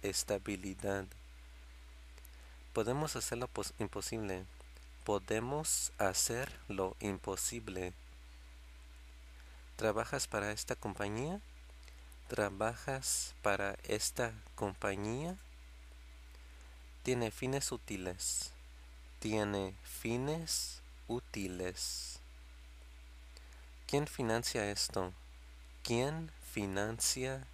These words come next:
esto? Es solo para esto.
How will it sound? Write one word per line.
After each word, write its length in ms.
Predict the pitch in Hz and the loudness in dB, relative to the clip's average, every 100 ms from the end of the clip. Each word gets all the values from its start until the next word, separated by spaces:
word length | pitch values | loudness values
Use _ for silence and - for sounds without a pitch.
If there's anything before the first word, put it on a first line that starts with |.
| - | -8
esto? 580 | - 110 - - 92 90 - - - - - - - - - - - - - - - - - - - - - - - - - - - | 2 4 4 4 2 2 0 -14 -14 -16 -16 -16 -14 -14 -14 -14 -14 -14 -14 -14 -14 -14 -14 -14 -14 -14 -14 -14 -14 -16 -14 -6 4
Es 160 | 117 | 6
solo 240 | - 139 139 | 6 4 2
para 240 | 113 98 | 6 8
esto. 460 | 101 - - 92 | 8 4 2 2